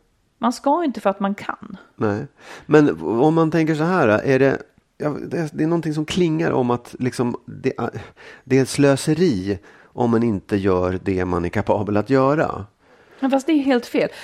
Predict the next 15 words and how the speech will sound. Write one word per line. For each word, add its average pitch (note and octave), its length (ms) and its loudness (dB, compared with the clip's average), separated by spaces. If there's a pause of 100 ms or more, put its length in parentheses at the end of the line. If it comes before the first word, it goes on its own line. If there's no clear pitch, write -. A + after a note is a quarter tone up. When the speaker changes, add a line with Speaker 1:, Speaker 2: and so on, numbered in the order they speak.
(140)
Speaker 1:
Alltså, E3+ 180 2
Speaker 2:
Ja. F#3 60 0
Speaker 1:
bara C4+ 200 6
för C#4 80 0
att C4+ 80 -2
man B3+ 140 2
är B3+ 40 0
kapabel C4 800 0
att G3 160 -6
leva F3+ 320 -2
i E3 40 2
ett D#3 120 -4
dåligt D#3 340 -2
förhållande. - 600 -8 (120)
Speaker 2:
Ja. C3+ 340 0